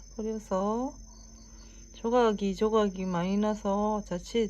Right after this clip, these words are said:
지저분해 보이니까 큼직한 꽃화로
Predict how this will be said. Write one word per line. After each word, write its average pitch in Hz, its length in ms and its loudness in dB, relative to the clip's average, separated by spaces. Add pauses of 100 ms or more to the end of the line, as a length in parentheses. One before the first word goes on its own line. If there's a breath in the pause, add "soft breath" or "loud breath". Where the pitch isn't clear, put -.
(140)
지저분해 208 600 2
보이니까 220 760 0 (540 loud breath)
큼직한 202 880 0
꽃화로 202 680 -4